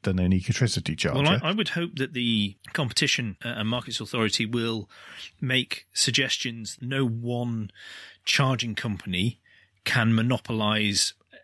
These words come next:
Speaker 2: a key, a key moving area of the country like the motorways and
Speaker 1: Key,
Speaker 2: then
Speaker 1: key,
Speaker 2: not
Speaker 1: key national
Speaker 2: provide,
Speaker 1: infrastructure.
Speaker 2: then not provide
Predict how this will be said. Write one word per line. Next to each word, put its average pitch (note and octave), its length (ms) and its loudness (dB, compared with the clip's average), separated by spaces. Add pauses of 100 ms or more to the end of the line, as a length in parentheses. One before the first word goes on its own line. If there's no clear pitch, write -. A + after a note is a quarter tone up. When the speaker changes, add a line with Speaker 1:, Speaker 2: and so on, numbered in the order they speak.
(140)
Speaker 2:
a A2 200 0
key, A#2+ 760 -2 (160)
a B2 220 -2
key D#3 580 0
moving C#3 840 4
area C3+ 500 0
of B2+ 220 -4
the B2+ 80 -6
country C#3 380 2
like A#2 280 -2
the B2 60 -6
motorways A2+ 840 0
and C#3 220 0
Speaker 1:
Key, C3+ 120 2
Speaker 2:
then C#3 320 0
Speaker 1:
key, C3+ 140 4
Speaker 2:
not F#3+ 100 0
Speaker 1:
key G#3 260 4
national E3+ 340 4
Speaker 2:
provide, E3 300 2
Speaker 1:
infrastructure. - 600 -6
Speaker 2:
then D3 260 2
not D#3+ 220 2
provide B2+ 720 -2